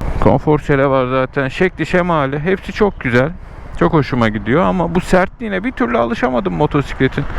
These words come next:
Böyle her kasisten, her bozuk satıhtan geçerken beni çok rahatsız ediyordu. O yüzden bir türlü barışamamıştım X-Max'te. Bunun tabii nedenlerinden birisi daha önceden hani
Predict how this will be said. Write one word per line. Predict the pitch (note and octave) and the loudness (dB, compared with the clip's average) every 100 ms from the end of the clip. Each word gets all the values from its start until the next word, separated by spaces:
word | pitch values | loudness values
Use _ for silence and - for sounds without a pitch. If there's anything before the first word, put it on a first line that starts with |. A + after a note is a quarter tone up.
| - - - - | -4 -4 -4 0
Böyle | A3+ F#3+ F#3 | 2 2 2
her | E3+ G3+ A#3 | 2 2 2
kasisten, | A3+ G3+ F3 - E3 D#3+ | -2 -2 -4 -4 -2 0
her | F3 F#3+ G3+ G3 - - - | 0 0 0 -6 -14 -14 -2
bozuk | D3+ D#3+ F3+ | 2 2 0
satıhtan | - E3+ F3+ D#3 F3 D#3 | 0 0 0 0 0 0
geçerken | E3 F#3+ G#3+ D#3+ - G#3+ - - - - - - | 0 0 2 0 -2 -4 -4 -14 -14 -12 -10 0
beni | D#3 A3 | 2 2
çok | A#3+ B3+ D#3 | 0 -2 2
rahatsız | F#3+ G#3 B3 A3 | 0 0 -4 0
ediyordu. | E3+ C3+ C3+ B2+ G#3+ A#3+ - - - - - - | 0 2 2 2 0 -2 -14 -14 -12 -10 -10 -2
O | - A#3+ | 2 4
yüzden | B3+ G#3+ A3 G#3+ | 4 2 0 -2
bir | F#3 B3 | -8 -4
türlü | A#3 A3+ B3 | 0 2 2
barışamamıştım | G#3+ G#3+ A#3 A3+ F#3 C#3 - B2+ - - | 2 2 0 0 -2 -4 -6 -8 -8 -4
X-Max'te. | C3+ - - C3 F3+ - B3+ A#3 | -4 -2 2 2 2 0 0 0
Bunun | F3+ A3 | 0 0
tabii | G#3+ G3+ G#3 | 0 0 0
nedenlerinden | F#3+ G3+ G3+ G3+ G#3 G#3 G3+ | 0 0 0 -2 -2 -2 0
birisi | G3+ G3+ - G#3+ - | -2 -2 0 0 0
daha | D#3+ F#3+ | 0 2
önceden | F#3+ F#3 F#3+ F3+ | 2 2 2 0
hani | F3 | -4